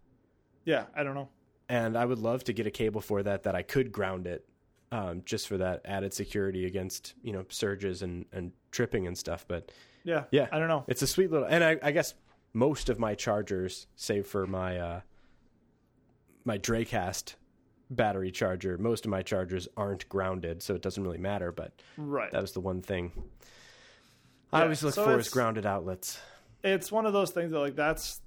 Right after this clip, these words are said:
Speaker 1: those are probably, like, the absolute necessities, and that stuff can really help me pack down into a tighter kit if I had to.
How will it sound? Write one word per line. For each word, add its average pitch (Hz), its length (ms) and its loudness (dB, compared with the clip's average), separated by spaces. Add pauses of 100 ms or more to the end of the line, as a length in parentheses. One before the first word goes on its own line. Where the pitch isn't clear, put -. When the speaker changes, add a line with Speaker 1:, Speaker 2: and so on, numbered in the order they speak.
(160)
Speaker 1:
those 180 420 4
are 208 80 4
probably, 170 340 4
like, 139 260 2
the 135 360 -2
absolute 135 640 -2
necessities, 135 680 -4
and 147 140 -4
that 165 180 2
stuff 151 360 2
can 143 260 -8
really 139 280 2
help 131 200 0
me 127 320 -10 (140)
pack 131 300 -4
down 131 240 -6
into 123 180 -6
a 113 60 -8
tighter 117 280 -8
kit - 300 -6
if - 140 -6
I 151 80 0
had 175 220 0
to. 226 220 -6